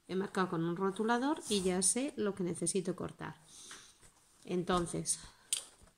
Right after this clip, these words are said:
cojo mi cúter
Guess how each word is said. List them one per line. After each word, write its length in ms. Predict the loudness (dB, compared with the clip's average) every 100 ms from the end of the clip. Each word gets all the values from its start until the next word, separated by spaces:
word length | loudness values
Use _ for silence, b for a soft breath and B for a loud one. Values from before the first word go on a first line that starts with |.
| _ -14 -10 -6 -6 -6 -4 -4 -4 10 12 12 6 -8 -16 _ _ -20 _ 0 4
cojo 260 | 4 4
mi 160 | 0 0
cúter 800 | 0 4 4 2 4 6 6